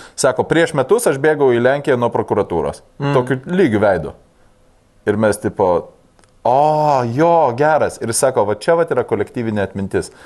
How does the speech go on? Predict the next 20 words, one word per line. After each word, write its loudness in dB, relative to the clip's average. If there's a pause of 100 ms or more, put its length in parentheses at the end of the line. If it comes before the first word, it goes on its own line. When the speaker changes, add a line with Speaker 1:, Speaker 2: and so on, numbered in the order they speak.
(240)
Speaker 1:
Du 2
mėnesiai 2 (480)
ir 0
niekas 0
nebeprisimena." -2 (580)
Speaker 2:
Man 0
apskritai 0
visuomenė 0 (260)
primena 0 (200)
tokią 0 (140)
klasę, 0 (260)
kur, 2
tipo, -4
yra 2 (200)
trim -2
žmonių -2 (140)
ir 0
ateina 0
mokytoja 0
tokia -2